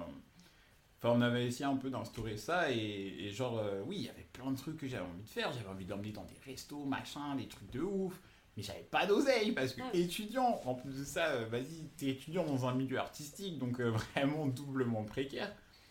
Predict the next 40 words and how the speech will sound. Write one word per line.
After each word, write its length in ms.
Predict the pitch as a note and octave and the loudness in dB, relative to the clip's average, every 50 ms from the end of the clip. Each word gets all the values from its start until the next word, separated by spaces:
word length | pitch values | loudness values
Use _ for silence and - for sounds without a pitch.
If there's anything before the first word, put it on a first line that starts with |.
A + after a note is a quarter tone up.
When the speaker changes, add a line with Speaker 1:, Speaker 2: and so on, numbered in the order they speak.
| - - - - - - _ _ _ - _ - _ - - _ | -20 -20 -20 -20 -20 -20 _ _ _ -20 _ -20 _ -20 -14 _
Speaker 1:
Donc 280 | C#3+ C3+ C#3+ C3+ C3+ - | -4 0 2 2 2 4
oui, 180 | A#3+ C4 B3 A#3+ | 6 6 8 8
oui, 160 | A#3 B3+ B3+ | 8 8 8
il 40 | F3+ | 8
y 40 | C3+ | 6
avait 180 | A2+ A2 A2 | 6 6 4
plein 240 | A2 A2 C3 C#3 C#3+ | 4 6 6 6 6
de 60 | D#3 | 6
trucs 200 | D#3+ - A#3+ A3+ | 2 0 -2 0
que 120 | A3+ F3+ D#3+ | 2 2 4
j'avais, 260 | C#3+ C3+ B2+ B2 B2 | 6 6 6 6 6
même, 240 | B2+ D3+ E3+ E3+ D#3 | 4 4 4 4 6
euh, 160 | C#3 C3 B2+ | 6 4 4
tu 60 | B2 | 4
sais, 140 | - A#3+ A#3+ | 0 0 2
les 120 | F3+ C3+ B2 | 2 2 2
trucs 220 | - - D#3+ D#3+ | 0 -2 -2 2
à 120 | C#3 G#2+ F#2+ | 4 4 4
la 140 | G2 G2 A2 | 4 4 2
con 320 | - - - A3+ A3 G#3 | -2 -4 -4 -4 -2 -2
de, 120 | G3 E3+ E3 | 0 0 2
euh, 440 | D3 C#3+ B2+ A#2 A2+ G#2 G#2+ G#2+ G#2 | 2 2 2 4 2 2 2 0 -2
tu 140 | - - C3+ | -4 -4 -4
rentres 220 | C3 B2 B2 B2 | -4 -2 -2 -2
de, 420 | A#2 A#2 A#2 A#2 A#2 A2+ A2+ A2+ - - - - - - - - - | -2 0 0 2 2 0 -2 -4 -6 -14 -20 -20 -20 -20 -20 -20 -10
tu 140 | - - F3 | 0 2 4
rentres 240 | D#3 D3 C#3+ C3+ | 6 6 4 4
des 200 | C3 C#3+ C#3+ D3 | 4 4 2 2
cours, 460 | C#3+ - - A#3 A#3 A3+ G#3+ G3 E3 D3+ | 2 -2 2 4 6 6 6 6 6 6
euh, 120 | C#3+ C3+ | 6 6
avec 280 | C3 B2+ C3 C3+ C3+ C#3 | 6 8 6 6 6 4
un 80 | B2+ B2 | 4 4
bouquet 340 | B2 B2+ C#3 B2+ - D3+ C3 | 4 2 0 0 2 2 2
de 40 | C3 | 2
fleurs, 520 | - - G#3+ A#3+ B3 B3 A#3 G#3 F3 D3 | 0 -2 0 2 4 4 4 4 6 6
euh, 240 | C#3 C3 B2+ B2+ B2 | 6 6 6 4 4
genre, 300 | B2 C3 A#2+ A2+ A2+ A#2 A2+ | 2 2 2 2 2 2 2
euh, 160 | A2 A2+ A2 G2 - - - - - - - - - - - - - - - - - - - - - | 0 0 -2 -4 -6 -12 -20 -20 -20 -20 -20 -20 -20 -20 -20 -20 -20 -20 -20 -20 -20 -20 -20 -18 -14
c'est 260 | - - - A2 F#2+ | -12 -10 -8 -8 -6
bidon. 440 | F#2+ G#2+ C#3+ F3 F3 A#3+ B3 A#3+ | -4 -4 -4 0 2 4 4 4